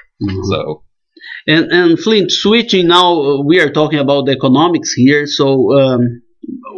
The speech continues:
Speaker 1: one of your major activities here in the cow is cow-calf production, like many other,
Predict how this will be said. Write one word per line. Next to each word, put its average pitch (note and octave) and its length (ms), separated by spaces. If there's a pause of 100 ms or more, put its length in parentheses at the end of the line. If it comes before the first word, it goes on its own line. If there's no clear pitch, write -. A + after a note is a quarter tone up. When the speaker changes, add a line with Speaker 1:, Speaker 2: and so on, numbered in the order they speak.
(160)
Speaker 1:
one C#3 260
of C3+ 180
your C3 200
major B2+ 380
activities A#2+ 600
here A#2+ 240
in A#2 100
the A2+ 120
cow A#2 260
is A2 300 (100)
cow-calf A#2 440
production, A#2 520
like A2 280
many A#2 360
other, A2+ 360